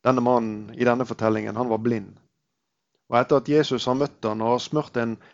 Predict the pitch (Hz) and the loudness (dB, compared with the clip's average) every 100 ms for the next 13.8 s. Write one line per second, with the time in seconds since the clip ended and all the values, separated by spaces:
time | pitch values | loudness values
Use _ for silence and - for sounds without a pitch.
0 | - 120 120 139 156 143 123 113 113 113 | 2 6 6 4 6 4 4 2 0 2
1 | 117 139 135 110 113 120 110 98 - - | 2 2 -4 -2 0 0 -2 -6 -12 -16
2 | _ _ _ _ _ _ 135 151 - 143 | _ _ _ _ _ _ -8 -6 -4 -4
3 | 160 135 117 139 131 139 131 107 104 - | -2 -4 -2 -4 -4 -2 -2 -2 -8 -14
4 | _ _ _ _ _ _ _ 127 - 143 | _ _ _ _ _ _ _ -6 -2 -2
5 | 123 113 107 110 - 156 - 104 101 _ | -2 -2 -2 -4 -4 -8 -6 -8 -10 _
6 | _ 117 113 127 107 101 101 _ - - | _ -4 -2 -2 -4 -8 -12 _ -20 -8
7 | 151 101 - - _ _ _ _ _ _ | -6 -4 -8 -16 _ _ _ _ _ _
8 | _ _ _ _ _ _ 120 123 123 107 | _ _ _ _ _ _ -2 0 0 2
9 | 110 113 123 110 104 - _ _ _ - | 0 0 -4 -6 -8 -14 _ _ _ -6
10 | 113 113 110 107 117 110 - 107 107 - | 0 0 -2 0 0 0 -6 -6 -6 -10
11 | _ _ _ 117 117 117 117 104 104 107 | _ _ _ -4 0 0 0 -2 -4 -6
12 | 110 104 101 101 101 _ _ _ - 104 | -2 -2 -2 -6 -10 _ _ _ -10 -6
13 | 113 110 117 110 104 104 101 | -4 -2 -2 -2 -2 -6 -8